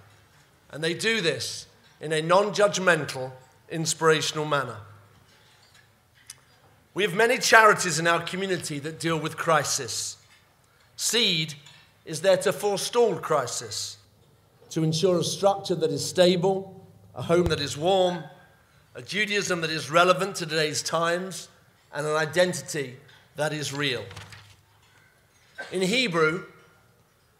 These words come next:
there are not two words for house and home, just one, bayit. Where we build a house, we build a home. In Judaism, the two are synonymous.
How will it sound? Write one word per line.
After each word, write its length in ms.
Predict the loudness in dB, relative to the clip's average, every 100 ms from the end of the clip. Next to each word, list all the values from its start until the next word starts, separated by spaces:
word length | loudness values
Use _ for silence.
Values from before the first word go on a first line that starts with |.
| 0
there 120 | 2
are 60 |
not 320 | 6 4 4 -4
two 260 | -4 -4
words 460 | 2 2 2 -4 -6
for 100 | -6
house 380 | 0 2 2 -2
and 100 | 0
home, 400 | 2 0 -2 -14 -18 -20 -20 _ _ _ -6
just 240 | -4 -2
one, 320 | 2 2 2 -8 -18 -20 _ _ _ _ 2
bayit. 520 | 4 4 0 -12 -16 -18 _ _ _ _ _ _ _
Where 160 | 6 6
we 140 | 6
build 240 | 4 6 6
a 60 |
house, 640 | 4 4 4 0 -6 -8 -12 _ _ _ _ _ _
we 120 | -8
build 260 | 0 2 4
a 60 | 2
home. 360 | 2 -2 -2 -14 -20 _ -20 _ _ _ -14
In 160 | -12 -6
Judaism, 680 | -4 -2 -2 -2 -2 -2 -6 -18 _ _ _ -14
the 100 | -10
two 240 | -4 0
are 60 | 0
synonymous. 840 | 0 0 0 0 -4 -8 -10 -10